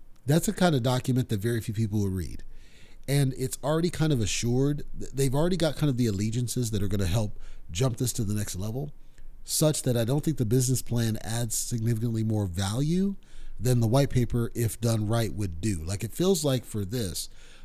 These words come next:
the white paper, if we put that out first with, like I said, the, the who, the what, the where, and the why up front, I think we can at least get some confidence and assurance in a distributable.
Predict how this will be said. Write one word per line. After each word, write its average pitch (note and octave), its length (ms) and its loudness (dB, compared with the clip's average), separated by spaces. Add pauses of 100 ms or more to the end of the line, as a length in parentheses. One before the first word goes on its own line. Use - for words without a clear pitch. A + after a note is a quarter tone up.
the A#2 60 -4
white C3 280 0
paper, C#3 540 2
if A#2 160 0
we B2+ 80 4
put D3+ 240 0
that C#3+ 180 6
out A#2+ 300 2
first C3+ 460 2
with, A2+ 100 2 (180)
like G2+ 180 -2
I G#2+ 40 -4
said, G2 280 -2
the, F2+ 200 0 (360)
the G2 120 -2
who, C#3+ 440 6 (280)
the G2 80 -4
what, B2+ 540 2
the G#2+ 100 -4
where, C3 580 0 (380)
and A2+ 160 -2
the G#2+ 60 2
why F2+ 500 2 (680)
up B2 180 0
front, G#2 440 -2 (520)
I B2 80 0
think C#3+ 260 2
we C3+ 140 2
can C3 160 0
at G#2 100 -4
least E3 280 0
get C3+ 180 0
some C#3+ 400 2
confidence C3 540 -2
and A2+ 100 0
assurance B2 460 0
in G#2 100 -2
a G2 40 -2
distributable. F2+ 760 0